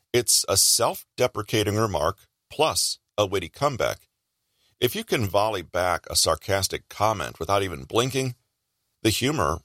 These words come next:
is basically guaranteed. You'll appear sharp and quick, as well as confident enough to not be flustered by an off-color remark. In fact,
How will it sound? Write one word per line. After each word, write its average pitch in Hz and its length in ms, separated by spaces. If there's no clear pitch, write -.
is 101 180
basically - 520
guaranteed. 117 720
You'll 123 260
appear 101 320
sharp - 640
and 80 260
quick, - 320
as - 200
well 175 180
as 160 140
confident 120 520
enough 87 280
to 113 120
not 117 340
be 117 140
flustered 92 600
by 92 220
an 90 260
off-color 71 680
remark. 73 420
In 107 120
fact, - 300